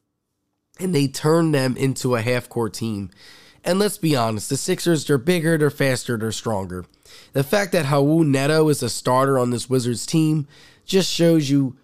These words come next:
the difference in talent between the Sixers and the Wizards. This, um, barring any injury, this series is probably gonna be a sweep.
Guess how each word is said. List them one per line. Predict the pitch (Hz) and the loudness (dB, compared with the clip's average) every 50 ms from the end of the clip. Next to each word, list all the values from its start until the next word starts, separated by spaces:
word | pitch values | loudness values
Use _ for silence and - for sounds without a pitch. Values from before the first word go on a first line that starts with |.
| _ _ | _ _
the | - 131 | -6 -6
difference | 110 - 156 151 143 - 135 127 113 - | -2 0 0 -2 0 0 -2 -2 -2 -2
in | 117 110 | -4 -6
talent | - - 123 123 123 117 107 87 - | -4 -4 -2 0 0 0 -2 -4 -8
between | - - - 120 113 104 | -14 -10 -8 -6 -6 -6
the | 98 | -6
Sixers | - - 123 113 - - 110 107 101 - - - | -6 -6 -8 -8 -6 -8 -8 -8 -8 -8 -12 -10
and | - 104 104 98 | -10 -8 -6 -6
the | 98 | -6
Wizards. | 90 98 98 82 92 95 90 82 - - - _ _ - - - - _ _ _ | -8 -8 -8 -8 -10 -12 -12 -12 -14 -16 -16 _ _ -20 -20 -20 -20 _ _ _
This, | 170 190 220 214 - - - - - | 0 0 0 0 -2 -6 -10 -6 -2
um, | - 156 147 143 - | 0 2 2 0 -2
barring | - 110 170 175 185 180 175 165 147 - - | -2 -2 0 2 4 4 4 2 0 -2 -2
any | - 151 185 214 220 - | -2 -2 0 0 -2 -2
injury, | - 160 165 151 123 120 117 113 110 107 98 92 - _ _ _ _ _ _ | 0 0 0 0 0 0 -2 -2 -2 -4 -6 -8 -14 _ _ _ _ _ _
this | 113 107 160 185 180 | -10 -4 -4 -4 -4
series | - - 175 175 175 170 165 156 135 | -2 0 2 2 4 4 2 2 0
is | 143 135 | -2 -4
probably | - - 135 135 143 147 139 123 139 127 | -4 -2 0 2 2 2 2 2 2 0
gonna | 117 131 123 120 | 2 0 0 0
be | 98 110 120 117 | -2 -2 -4 -4
a | 107 | -4
sweep. | - - - - 98 90 76 - _ | -4 -8 -8 -8 -10 -10 -10 -12 _